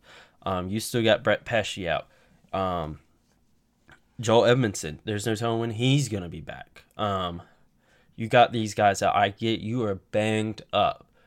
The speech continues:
but you also have a very deep roster to help plug those holes. You have so many guys that can step up and score, but they're not.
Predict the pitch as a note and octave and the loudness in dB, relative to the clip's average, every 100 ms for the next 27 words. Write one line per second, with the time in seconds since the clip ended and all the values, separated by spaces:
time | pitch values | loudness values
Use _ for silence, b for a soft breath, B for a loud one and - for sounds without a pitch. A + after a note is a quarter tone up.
0 | b - G#2 G#2 A#2+ - A2 - G2+ G2 | b -10 -8 -6 -2 2 2 0 -6 -6
1 | F#2+ D#2+ E2+ G2 G2+ G#2 G2+ G2 G2 F#2+ | -6 -8 -10 -8 -6 -4 -4 -6 -10 -12
2 | - G2+ F2+ E2 - D#2+ E2 b b b | -12 -6 -4 -6 -10 -14 -14 b b b
3 | b - - F#2+ F2+ F2 - _ - - | b -16 -10 -6 -6 -8 -14 _ -20 -14
4 | - - G#2 - - - G#2 G#2 G2+ G2 | -6 -2 -2 -2 -16 -6 0 0 0 -4
5 | F#2+ F#2 - F#2+ D2+ C#2 - - b b | -4 -4 -4 -4 -4 -10 -18 -20 b b
6 | b - G#2+ A2+ A#2 G#2 G2 F#2+ - _ | b -10 -6 2 4 6 4 -2 -10 _
7 | _ _ _ _ _ - - A#2+ C3+ C3 | _ _ _ _ _ -16 -4 2 2 2
8 | A#2+ G2+ G#2 A2+ G2 G2 F#2 - G2 F#2 | 0 6 6 8 4 -2 -8 -6 -8 -8
9 | E2+ _ - - A2+ A2 - A2 C#3+ - | -12 _ -10 -6 -2 -4 -2 -2 -2 -4
10 | F2 - - B2 F3 A#2 - - _ _ | -12 -12 -8 0 2 2 -2 -12 _ _
11 | _ _ _ _ - A2+ A#2 G#2+ G2 F#2+ | _ _ _ _ -2 -2 -2 -4 -4 -2
12 | G#2 G#2 - - | 0 0 -2 -18